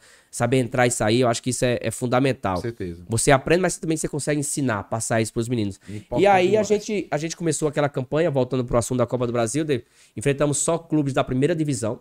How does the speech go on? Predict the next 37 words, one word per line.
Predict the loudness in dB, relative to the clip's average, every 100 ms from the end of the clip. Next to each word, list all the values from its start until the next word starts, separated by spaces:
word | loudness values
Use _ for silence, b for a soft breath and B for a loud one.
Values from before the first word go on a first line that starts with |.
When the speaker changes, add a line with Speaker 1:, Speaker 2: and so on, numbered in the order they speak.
| _
Speaker 1:
os | -6
Speaker 2:
Sei. | 0
Speaker 1:
sete | 2 2 0
jogos, | 4 4 4 0
né? | -4 -4 b b b _
É, | -4 -2 -2 -2 -2 -2 -4 -6 -8 -10 -10
Speaker 2:
Naquela | -8 -2 2
Speaker 1:
no | 2
Speaker 2:
época | 2
o | 2
Speaker 1:
caso, |
Speaker 2:
Paulista | 4 2 0
tava | 2 2
em | 2
qual | 2 2
divisão? | 2 0 0 0
Speaker 1:
na |
Speaker 2:
Do |
Bra-, | 2
Speaker 1:
segunda. | 2 2 4 2 2
Speaker 2:
tava | 0 -2
Speaker 1:
Nós | -2 0
Speaker 2:
na | 4
Série | 4
Speaker 1:
tava | 4
na |
Speaker 2:
B |
do | 2
Speaker 1:
segunda. | 2
Speaker 2:
Brasileiro. | 4 4 2 0 -2 -6
Speaker 1:
Exato, | -4
exato. | -2 -2
Speaker 2:
Sei. | -2 -4 -8 _
Speaker 1:
Nós | -4 -2
começamos | 0 0 0 -2 -2
pegando | -2 -2 -2
Juventude, | -2 -2 -2 0 4 6 6 2